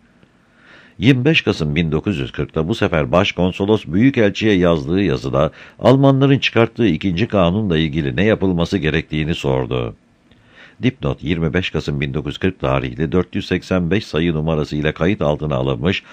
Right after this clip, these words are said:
Paris Başkonsolosu Cevdet Dülger'in yazısı. Behiç Bey, Birinci Dünya Savaşı'na Almanlarla müttefik olarak Osmanlı'nın katılması dolayısıyla Osmanlı ordusuna getirilen Alman komutanlarla dört uzun sene çalışmak zorunda kaldığından onları çok iyi tanıyordu.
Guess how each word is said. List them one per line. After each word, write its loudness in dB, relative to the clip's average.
Paris 4
Başkonsolosu 0
Cevdet 0
Dülger'in 0
yazısı. -4
Behiç 6
Bey, 6
Birinci 2
Dünya 2
Savaşı'na 0
Almanlarla 4
müttefik -2
olarak 2
Osmanlı'nın 0
katılması -2
dolayısıyla 0
Osmanlı 2
ordusuna 2
getirilen 0
Alman 2
komutanlarla -2
dört 4
uzun 0
sene -2
çalışmak -2
zorunda -2
kaldığından 0
onları -2
çok -4
iyi -2
tanıyordu. -4